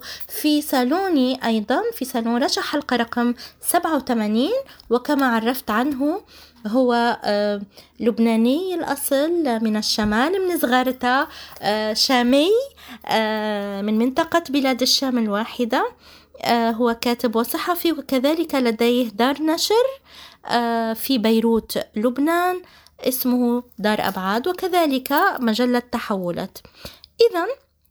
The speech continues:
آه، هذا الكتاب بعنوان ل-، للأستاذ سركيس أبو زيد بعنوان تهجير الموارنة إلى الجزائر من عام ألف وثمانمية وخمسة وأربعين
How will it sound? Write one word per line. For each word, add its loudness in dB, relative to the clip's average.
آه، 4
هذا 2
الكتاب 0
بعنوان 0
ل-، -2
للأستاذ 0
سركيس -2
أبو 0
زيد 2
بعنوان 0
تهجير 0
الموارنة 2
إلى 2
الجزائر 0
من 2
عام 2
ألف -2
وثمانمية 2
وخمسة -2
وأربعين 2